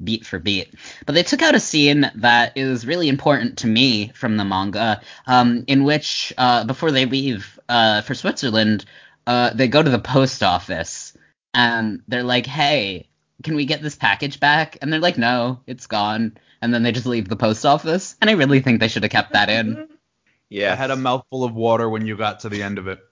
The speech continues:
Speaker 1: <laughs> I mean, the mail does not move that fast. They could have pro-, it was probably, in real life, would have just still been on the boat.
Speaker 3: Even using the,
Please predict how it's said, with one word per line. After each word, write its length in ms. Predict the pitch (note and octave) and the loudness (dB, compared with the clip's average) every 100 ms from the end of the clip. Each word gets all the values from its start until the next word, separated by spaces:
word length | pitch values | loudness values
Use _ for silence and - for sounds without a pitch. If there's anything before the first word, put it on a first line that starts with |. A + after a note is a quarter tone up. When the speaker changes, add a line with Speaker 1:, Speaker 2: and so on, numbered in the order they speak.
| _ | _
Speaker 1:
<laughs> 760 | - - - - - C#4+ - F4 - - - _ _ _ _ _ _ _ - D#3+ | -6 -6 0 2 2 0 0 -2 -4 -10 -12 _ _ _ _ _ _ _ -14 -10
I 20 | |
mean, 120 | F#3 | -6
the 60 | F#3 | -4
mail 240 | F#3 G3 | 2 2
does 160 | E3 C#3+ | 2 0
not 260 | C#3 B2+ C3 | 2 2 2
move 220 | C3 B2+ | -4 0
that 220 | C3+ - | 0 2
fast. 640 | E3+ D3+ F#3+ - - - _ _ _ _ _ - | 0 0 -2 -6 -20 -20 _ _ _ _ _ -6
They 160 | C3+ | -6
could 220 | C3+ C#3+ | 0 0
have 140 | C#3+ C#3+ | 0 2
pro-, 200 | C#3 A2+ | 2 4
it 100 | D3 | 2
was 160 | B2+ A#2 | -2 -4
probably, 760 | F#2+ C3 A2+ C#3 B2 B2 A#2+ A2+ | -4 0 0 0 0 -2 0 0
in 120 | A2+ | 0
real 160 | A#2 | 0
life, 280 | C#3+ A2+ G#2 | 2 2 2
would 120 | G#2+ | -2
have 120 | G#2+ G#2 | -2 -2
just 200 | A2+ - | -4 -4
still 220 | A#2 A#2 | -2 0
been 180 | A2+ A#2 | 2 2
on 160 | B2 | 4
the 60 | B2+ | 4
boat. 420 | B2 D#3 G#3+ - _ _ _ _ - _ _ _ _ | 6 6 4 -2 _ _ _ _ -20 _ _ _ _
Speaker 3:
Even 540 | D#3+ F#3+ A#3 A3 F3+ - | 0 2 4 4 2 -6
using 480 | D#3 F3 F#3 F#3 F3 | -4 0 0 0 0
the, 260 | D#3 C3 | 0 0